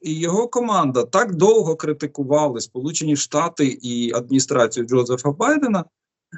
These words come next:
за те, що ті витрачали гроші, е, американських платників податків, е, за те, що вони дозволили цій війні початися, за те, що вони, е, надмірно підтримують Україну і так далі. Тобто це був один з ключових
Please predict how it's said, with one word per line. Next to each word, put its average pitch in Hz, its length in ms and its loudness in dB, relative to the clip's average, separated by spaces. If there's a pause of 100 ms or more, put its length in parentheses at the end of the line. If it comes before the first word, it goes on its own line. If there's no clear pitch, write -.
за 156 220 2
те, 240 280 2
що - 300 2
ті 214 500 -2
витрачали 151 680 0
гроші, 190 680 0
е, 143 100 -2
американських 139 800 -2
платників 139 480 -8
податків, 110 680 -2 (760)
е, 139 200 6
за 139 160 2
те, 196 220 0
що 226 180 0
вони 220 220 -2
дозволили 196 720 2
цій 190 340 -4
війні 185 300 2
початися, 107 880 -2
за 107 120 -8
те, 180 220 0
що 220 260 2
вони, 190 880 0
е, 147 60 0 (680)
надмірно 139 880 0 (100)
підтримують 120 640 -2
Україну 120 360 0
і 123 40 -4
так 151 180 -4
далі. 180 220 2
Тобто 175 260 -2
це 269 220 2
був 220 200 6
один 185 300 4
з 123 400 0
ключових 165 560 0